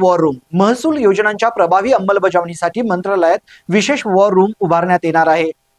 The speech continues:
पाचवा निर्णय आहे शिस्तभंगाची कारवाई. सरकारी जमिनीबाबत चुकीचे निर्णय देणाऱ्या किंवा दिरंगाई करणाऱ्या अधिकाऱ्यांविरोध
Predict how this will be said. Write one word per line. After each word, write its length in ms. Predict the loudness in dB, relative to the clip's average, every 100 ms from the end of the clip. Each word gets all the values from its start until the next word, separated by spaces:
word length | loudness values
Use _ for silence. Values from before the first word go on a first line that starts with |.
| _ -2
पाचवा 360 | 0 0 0 2
निर्णय 300 | 2 2 0
आहे 200 | 0 -4
शिस्तभंगाची 760 | -4 -4 -2 0 0 -2 -2 0
कारवाई. 420 | 0 2 0 -4 _ _ -8
सरकारी 460 | 0 0 2 0 0
जमिनीबाबत 540 | -2 -2 -2 0 0 -2
चुकीचे 360 | -4 -6 -4 -2
निर्णय 380 | 0 0 0 0
देणाऱ्या 420 | 0 2 0 0 0
किंवा 160 | -2
दिरंगाई 420 | 0 0 2 0 0
करणाऱ्या 440 | -2 0 2 2
अधिकाऱ्यांविरोध 840 | 0 0 2 0 2 2 2 0